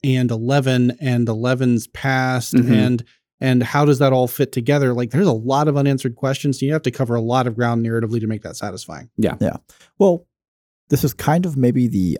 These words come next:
Speaker 3: opposite approach of the Game of Thrones, which was just, "Well, these are gonna be two shorter seasons and we're gonna, you know, push 'em out and get 'em done."
Speaker 2: Mm-hmm.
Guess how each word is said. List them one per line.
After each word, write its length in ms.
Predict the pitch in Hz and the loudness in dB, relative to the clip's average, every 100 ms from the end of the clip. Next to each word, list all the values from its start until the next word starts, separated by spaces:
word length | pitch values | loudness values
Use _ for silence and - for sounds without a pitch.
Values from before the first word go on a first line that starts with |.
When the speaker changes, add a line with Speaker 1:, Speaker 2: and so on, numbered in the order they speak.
| - | -2
Speaker 3:
opposite 380 | 87 - - 151 | -2 -2 -2 -2
approach 360 | - 180 202 | 0 0 0
of 160 | - 98 | -4 -4
the 60 | 98 | -2
Game 200 | 98 98 | -2 -2
of 100 | - | -2
Thrones, 560 | - 87 185 214 - - - | -2 0 0 -4 -12 -14 -6
which 160 | 110 | -2
was 180 | 120 98 | 0 0
just, 380 | - 101 98 - | 2 0 0 -4
"Well, 160 | 104 98 | 0 2
these 180 | 110 113 | 2 0
are 20 | |
gonna 100 | 104 | 0
be 60 | 92 | -2
two 260 | - 113 | 0 0
shorter 480 | 98 - 95 98 98 | -2 -2 0 2 0
seasons 520 | - 92 87 104 123 | -2 -4 -2 -2 -2
and 80 | 95 | -2
we're 100 | 95 | -2
gonna, 200 | 90 82 - _ _ _ - | -2 -4 -8 _ _ _ -6
you 120 | - | -4
know, 120 | 78 - _ | -4 -8 _
push 220 | - 117 | -4 -2
'em 80 | 101 | 0
out 100 | 92 | 0
and 80 | 92 | 0
get 100 | 92 | -2
'em 120 | 87 | -2
done." 320 | 85 101 180 180 | -2 0 0 0
Speaker 2:
Mm-hmm. 280 | 120 113 | 2 2